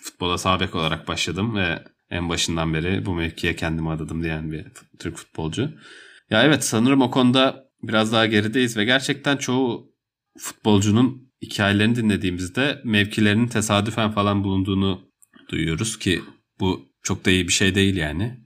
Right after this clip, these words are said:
Ve Yusuf'un gerçekten ikinci forvet oynayabileceği, hatta yani çift forvet de denebilir artık oynadığı mevkiye. Çok tahmin edemezdik yani. Bence gerçekten çok daha verimli oldu. Kendisi çok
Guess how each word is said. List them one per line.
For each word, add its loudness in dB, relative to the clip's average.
Ve 0
Yusuf'un 2
gerçekten 0
ikinci 0
forvet 2
oynayabileceği, 0
hatta -4
yani -4
çift -6
forvet -2
de -6
denebilir -2
artık -4
oynadığı -2
mevkiye. -4
Çok 0
tahmin 4
edemezdik 0
yani. -6
Bence -8
gerçekten 0
çok 0
daha 4
verimli 4
oldu. -2
Kendisi -2
çok -4